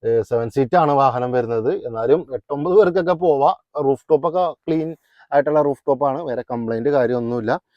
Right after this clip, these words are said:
പിന്നെ specially എ സി പവർ സ്റ്റിയറിംഗ്, പവർ, ഏർ, വിൻഡോസ് വരുന്നില്ല. ഏർ, എ സി വരുന്നുണ്ട്, പവർ സ്റ്റിയറിംഗ് വരുന്നുണ്ട്. പിന്നെ ഒരു Bluetooth സ്റ്റീരിയോ എല്ലാം ഓക്കെയാണ്.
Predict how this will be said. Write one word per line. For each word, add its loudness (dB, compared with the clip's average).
പിന്നെ 0
specially 0
എ 2
സി -8
പവർ 0
സ്റ്റിയറിംഗ്, -2
പവർ, 10
ഏർ, 4
വിൻഡോസ് 4
വരുന്നില്ല. 2
ഏർ, 0
എ 4
സി 0
വരുന്നുണ്ട്, 2
പവർ 2
സ്റ്റിയറിംഗ് -2
വരുന്നുണ്ട്. -2
പിന്നെ -2
ഒരു -8
Bluetooth 0
സ്റ്റീരിയോ -2
എല്ലാം 0
ഓക്കെയാണ്. 0